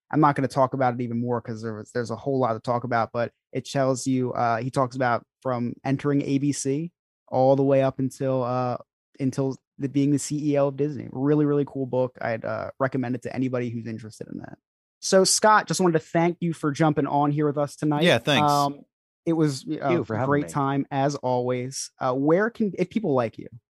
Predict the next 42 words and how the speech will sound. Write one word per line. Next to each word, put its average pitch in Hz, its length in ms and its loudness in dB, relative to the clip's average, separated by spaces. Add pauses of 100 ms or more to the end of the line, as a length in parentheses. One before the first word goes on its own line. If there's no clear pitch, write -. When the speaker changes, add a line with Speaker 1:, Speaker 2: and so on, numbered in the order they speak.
Speaker 1:
where 156 260 6
can 170 180 4
they 156 140 4
find 170 380 -2
you? - 140 -10 (680)
<laughs> - 80 -10 (400)
Speaker 3:
Well, 156 100 4
if 147 120 0
they 143 120 6
don't 160 300 4
like 104 260 2
me, 92 280 0
uh, 92 60 -2
I'm 92 800 -4
sorry. 85 460 -2
No, 135 220 4
we're, 151 240 6
we, 151 280 -4
look, 139 240 2
no 147 200 2
new 180 100 4
friends 165 240 0
podcast 151 500 2
dot 127 320 0
com. 123 320 -2
All 135 140 0
of 131 80 -2
our 123 260 2
social 123 280 -2
media 120 260 2
links 110 380 0
are 113 120 2
there. 113 580 4 (360)
Uh, 107 240 -2
the 110 180 -2
YouTube, 117 400 2
the 117 60 4
Facebook, 113 640 2
the 107 80 -2
Twitter, 113 600 2 (320)
the 123 180 -6
Instagram. 110 840 2